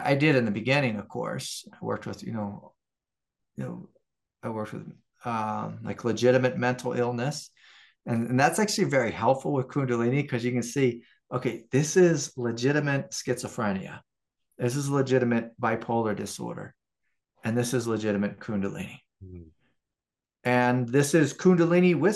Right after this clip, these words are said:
Speaker 1: schizophrenia. <laughs> This is Kundalini with bipolar. 'Cause sometimes people will come to you. Like, if you're in this department, like, there's gonna be some people that send you an email at two A M,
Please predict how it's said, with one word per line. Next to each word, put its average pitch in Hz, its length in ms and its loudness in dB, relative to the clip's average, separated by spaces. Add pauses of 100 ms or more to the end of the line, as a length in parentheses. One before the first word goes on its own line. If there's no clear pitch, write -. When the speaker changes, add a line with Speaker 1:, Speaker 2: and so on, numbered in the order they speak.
Speaker 1:
schizophrenia. 127 720 -4
<laughs> - 40 -16
This 165 180 2
is 151 80 2
Kundalini 180 520 8
with 180 260 6
bipolar. 135 580 0 (500)
'Cause 165 140 6
sometimes 214 300 6
people 170 300 2
will 151 240 2
come 147 380 -2
to 120 80 -4
you. 101 240 -8
Like, 113 220 -4
if 127 120 -2
you're 139 120 4
in 135 100 6
this 123 160 2
department, 139 520 2
like, 120 220 -6 (160)
there's 131 200 -2
gonna 160 120 0
be 151 120 6
some 139 200 0
people 123 300 0
that 117 60 0
send 120 240 -2
you 113 60 -2
an 110 80 -2
email 113 360 0
at - 80 -8
two 123 220 0
A 107 140 6
M, 101 340 0